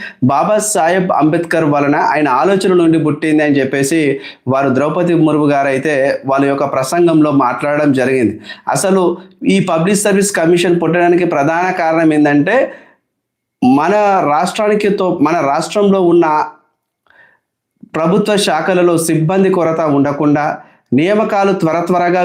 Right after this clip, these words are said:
వేగవంతంగా జరగాలంటే అవి పారదర్శకంగా జరగాలి. ఎవరికి లొంగుబాటు కాకుండా, ఎవరు కూడా అక్రమార్కులకు అమ్మకుండా, కేవలం ప్రతిభ ఆధారంగా ఈ యొక్క అభ్యర్థులకు ఉద్యోగాలు ఇవ్వాలనే ఉద్దేశంతోనే ఈ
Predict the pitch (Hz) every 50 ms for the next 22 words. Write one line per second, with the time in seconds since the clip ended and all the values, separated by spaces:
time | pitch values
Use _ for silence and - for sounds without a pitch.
0 | 165 143 139 147 160 160 185 180 180 175 175 175 170 165 165 165 147 143 139 139
1 | 143 147 156 151 151 147 151 147 170 190 208 220 - - - - - - 170 190
2 | 180 - 165 151 160 185 208 196 196 196 196 - 208 196 196 185 180 185 175 160
3 | 160 151 156 151 156 151 151 180 190 170 156 151 160 180 190 185 196 185 165 151
4 | 151 156 165 180 170 180 160 165 165 156 147 135 127 135 - 156 151 151 165 185
5 | 202 - - - - _ - 120 139 160 170 185 214 220 226 190 185 185 185 185
6 | 185 170 147 - - - - _ _ - - 175 - - 208 208 202 190 185 180
7 | 175 170 175 185 175 170 165 170 165 147 120 127 151 165 165 165 170 156 165 160
8 | 151 147 143 151 170 - - - - - _ - 160 165 190 214 220 226 226 220
9 | 214 220 170 160 160 - 196 196 185 190 185 156 135 139 151 165 165 180 175 170
10 | 160 156 156 160 165 - - - - _ - 151 147 - - - _ - - 202
11 | 214 233 226 220 226 220 180 170 156 143 185 196 196 180 185 190 185 180 170 156
12 | 151 147 147 160 190 196 190 185 185 175 170 165 160 165 165 160 160 156 156 135
13 | 123 135 135 139 147 196 226 226 220 220 214 202 202 185 170 175 175 170 156 160
14 | 160 - - - _ - - 131